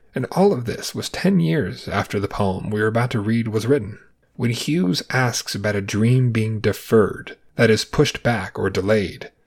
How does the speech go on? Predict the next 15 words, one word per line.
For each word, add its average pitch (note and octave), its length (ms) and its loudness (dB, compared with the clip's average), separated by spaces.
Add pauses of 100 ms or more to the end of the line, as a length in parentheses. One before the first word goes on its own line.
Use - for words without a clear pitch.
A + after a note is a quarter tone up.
(160)
this B2 460 -2
delay - 560 -6 (180)
might A2+ 300 -2
be A2+ 140 2
worth G2 240 -2
considering, - 560 0 (680)
even A2 240 2
as G#2 140 2
it A2 100 -4
followed G2+ 440 0
his A2+ 160 -6
poem F#2+ 320 -4
by F#2+ 160 -6
many F#2+ 180 -4
years. - 600 -6